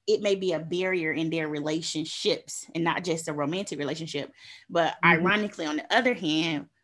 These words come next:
Speaker 1: we have a great deal of intimacy, my clients and I, because
Speaker 2: Right.
Speaker 1: they're sharing that with me. And so,
Speaker 2: Mm-hmm.
Speaker 1: you know, like, we cry and we laugh and we cuss people out. And then, you know, like, we get it out and then we'll figure out how to,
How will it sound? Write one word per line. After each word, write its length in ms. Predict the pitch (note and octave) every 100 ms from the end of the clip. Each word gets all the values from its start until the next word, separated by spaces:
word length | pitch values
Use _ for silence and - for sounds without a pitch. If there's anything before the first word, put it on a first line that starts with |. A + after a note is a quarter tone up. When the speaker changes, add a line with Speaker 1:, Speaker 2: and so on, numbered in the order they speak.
| _
Speaker 1:
we 540 | E3+ F#3+ C#4+ D4 A3 A3+
have 280 | G3 F#3
a 60 | E3
great 400 | C#3+ F3+ A#3+ F#3+
deal 200 | D#3+ D3
of 120 | D#3
intimacy, 680 | C#3+ D#3 D3 D3 - C3+ C3 C#3+
my 120 | B2
clients 480 | - G#3 A3 D3 C#3+
and 120 | A2+
I, 220 | G2+ D3+ - - -
because 420 | F3+ G#3 D#3+ D#3+
Speaker 2:
Right. 140 | D#3 D#3+ _ _ _ _ -
Speaker 1:
they're 320 | G#3 A3 F3+
sharing 640 | - G#3+ G#3+ G3 E3+ D#3+
that 340 | E3 G3 E3 D3+
with 240 | E3 D#3+
me. 400 | D#3+ G3 - - - - -
And 220 | E3 E3
so, 140 | -
Speaker 2:
Mm-hmm. 360 | D#3+ D#3 D#3 D3
Speaker 1:
you 120 | E3+
know, 280 | D#3+ D#3 D3+
like, 300 | C#3+ C#3+ - - - _ -
we 200 | F3 A3+
cry 540 | - G#3+ G3+ G#3 G3 F3+
and 100 | F3+
we 100 | G3
laugh 420 | F3+ G3 G3+ G3+
and 100 | F3
we 80 | G3
cuss 300 | - G3+ -
people 340 | - G#3+ F3+
out. 280 | F#3+ G3+ F3
And 100 | E3
then, 180 | F3 E3+
you 60 | F3+
know, 160 | E3
like, 260 | D#3+ D#3 -
we 180 | F#3+ A#3
get 200 | D4 C4
it 80 |
out 320 | B3 A#3+ G3+ E3
and 120 | F3+
then 160 | F3+ F3
we'll 120 | F3
figure 300 | F3+ F3 E3
out 140 | D3+
how 180 | F3 D3+
to, 180 | C#3